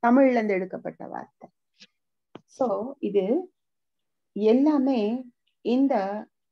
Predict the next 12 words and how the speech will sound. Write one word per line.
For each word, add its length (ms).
இயற்கையின் 920
இசைவுக்கு 840
உட்பட்டுதான் 920
இயங்கிக் 360
கொண்டிருக்கின்றது. 680
அந்த 280
ரிதத்துக்கு 680
உட்பட்டுதான், 880
அந்த 260
ஒழுங்கமைப்புக்கு 1040
உட்பட்டேதான் 1000
இயங்குகின்றன. 760